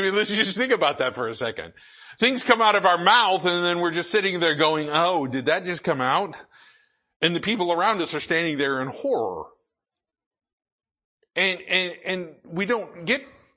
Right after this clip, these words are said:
that preparation. But again, we looked at that, uh, about that answer, and that was a person that had a prepared heart.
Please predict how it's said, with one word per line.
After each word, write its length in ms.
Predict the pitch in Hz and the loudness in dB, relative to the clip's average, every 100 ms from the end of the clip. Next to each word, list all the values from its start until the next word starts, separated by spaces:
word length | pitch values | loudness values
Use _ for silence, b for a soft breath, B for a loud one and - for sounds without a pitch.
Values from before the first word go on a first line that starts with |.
| _ | _
that 220 | - 139 - | -4 -2 -2
preparation. 640 | 127 - 80 71 - 139 | -4 -4 -10 -10 -8 -2
But 120 | 185 | 0
again, 480 | 202 180 175 277 175 | 2 2 4 2 2
we 100 | 196 | 0
looked 280 | 208 214 202 | 0 2 0
at 140 | 165 | 0
that, 200 | 165 165 | 0 0
uh, 320 | 180 143 151 | -2 -2 -2
about 320 | 143 143 147 160 | 0 2 2 2
that 160 | 147 | 2
answer, 460 | 156 262 - 160 139 | 2 0 -2 -2 -2
and 160 | 139 | -2
that 160 | 151 180 | -4 -4
was 140 | 170 | -4
a 40 | 151 | -4
person 380 | - 156 - 147 | -2 -4 -4 -8
that 160 | 135 | -6
had 180 | 123 147 | -2 0
a 60 | 143 | -2
prepared 460 | - - 101 117 | -8 -6 -6 -4
heart. 500 | - 226 - - - | -4 -6 -8 -18 -20